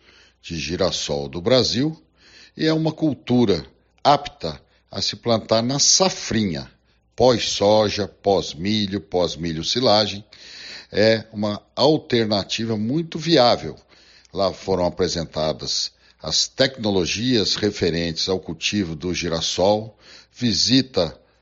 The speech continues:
ao campo onde está instalada uma lavoura de seiscentos hectares de girassol e, é, mostrando também a viabilidade econômica é, do cultivo desse, dessa cultura.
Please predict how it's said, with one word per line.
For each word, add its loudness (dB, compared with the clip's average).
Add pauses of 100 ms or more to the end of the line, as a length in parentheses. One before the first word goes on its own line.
ao 0
campo -2 (240)
onde -6
está -2
instalada 2
uma -2
lavoura 0
de -6
seiscentos 0
hectares -2
de 0
girassol -2 (640)
e, 4 (480)
é, -4
mostrando 0
também 2 (280)
a -4
viabilidade 0
econômica 0 (520)
é, 2
do -4
cultivo 0
desse, 0 (100)
dessa 2
cultura. -6